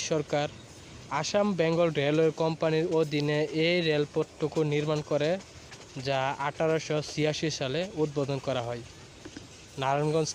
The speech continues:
থেকে ময়মনসিংহ রেল স্টেশন পর্যন্ত। আর বর্তমানে বিশেষ করে জয়দেবপুর থেকে ময়মনসিংহ পর্যন্ত এই রেল লাইনটুকু খুবই বাজে অবস্থা হয়ে গেছে, কোনো মেরামতের কোনো প্রকল্পই নেই। পিয়ারপুল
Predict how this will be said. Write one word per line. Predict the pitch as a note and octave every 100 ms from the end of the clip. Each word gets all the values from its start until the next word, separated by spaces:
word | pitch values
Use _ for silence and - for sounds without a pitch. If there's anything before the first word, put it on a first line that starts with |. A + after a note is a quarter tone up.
| -
থেকে | D3 E3+ E3
ময়মনসিংহ | C3+ D3 D#3 - C#3 D#3 D3
রেল | B2 B2+
স্টেশন | - B2+ - C3
পর্যন্ত। | - B2 B2+ A#2+ B2 A#2 - - - - - - - - - - - C#3
আর | D3 C#3+
বর্তমানে | D3+ - F#3 F3+ F3+ D3+
বিশেষ | E3 F3 -
করে | F3 E3+ D3+
জয়দেবপুর | D3+ D#3 F3 F#3+ F3
থেকে | E3+ D#3 F3 D3
ময়মনসিংহ | D3+ E3+ E3+ E3 D3+ D3+
পর্যন্ত | D#3 D#3 D3+ D3+ D3 D#3+
এই | F3+
রেল | E3 D3+ D3+
লাইনটুকু | D#3 D3+ D3+ D#3+ -
খুবই | D3 D3 C#3+
বাজে | C3 C3+ D3 D#3
অবস্থা | D3 D3+ - C#3+
হয়ে | B2+ B2+ B2+
গেছে, | B2 - E3 - - - -
কোনো | E3+ E3 D3+
মেরামতের | D3+ D#3 D3 C#3+ - D3+ -
কোনো | C#3+ C#3+ C#3+ - - - -
প্রকল্পই | D#3 D#3+ D3+ D#3+ C#3 C3
নেই। | B2 A#2 - - - - - - - - -
পিয়ারপুল | - F#3 G3 F#3+ G3+